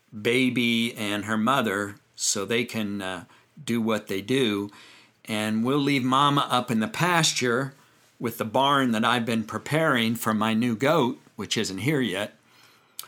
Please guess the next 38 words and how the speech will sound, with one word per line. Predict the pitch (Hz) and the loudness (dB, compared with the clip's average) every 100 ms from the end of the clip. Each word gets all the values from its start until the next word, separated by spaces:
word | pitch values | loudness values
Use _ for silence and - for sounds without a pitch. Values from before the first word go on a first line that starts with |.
| - | -8
So | - 165 | 0 2
we | 156 | 2
take | 151 170 147 | 2 0 2
Mama | 131 143 135 | 4 4 4
up | 123 110 | 2 0
there. | 110 92 85 - _ _ _ _ _ _ _ _ _ _ _ _ _ _ _ - | -2 -2 -4 -16 _ _ _ _ _ _ _ _ _ _ _ _ _ _ _ -10
And | 101 113 | -6 -4
she's | - 123 | -2 -2
got | 131 117 | 0 0
a | 113 | 2
lot | 113 110 | 0 0
of | |
grass, | 95 104 104 98 98 98 101 | 0 0 2 2 2 -2 -6
and | 107 | -6
she's | - 104 | -8 -4
got | 120 117 | -2 -2
no | 113 | -2
one | 117 120 117 | 0 0 0
bothering | 107 98 101 104 95 | 2 2 2 0 -2
her. | 98 98 101 | -2 -2 -4
And, | 98 | -6
of | - | -8
course, | - 113 104 | -4 -2 0
I | 113 117 | 0 -2
give | 107 113 110 | -2 -4 0
her, | 110 107 - - - - - - - _ - | -2 -2 -8 -20 -20 -20 -20 -20 -20 _ -6
uh, | 107 101 98 92 92 - - _ _ - | -2 0 0 -2 -4 -12 -20 _ _ 0
goat | 139 135 131 | 2 2 -2
feed, | - - 127 120 117 110 110 113 110 | -4 0 2 2 0 0 0 0 0
and | 110 | -2
I | 113 | -2
give | 110 113 | -2 -2
her | 123 | -2
treats, | 120 - 123 120 110 110 | -2 -2 0 0 0 0
so | - - 107 101 98 92 | 0 0 0 0 -2 -4
she's | - 120 123 - | -2 -2 -2 -4
pretty | - 120 101 | -2 -2 0
happy. | 117 104 - 98 117 127 | 0 0 0 -2 -4 -6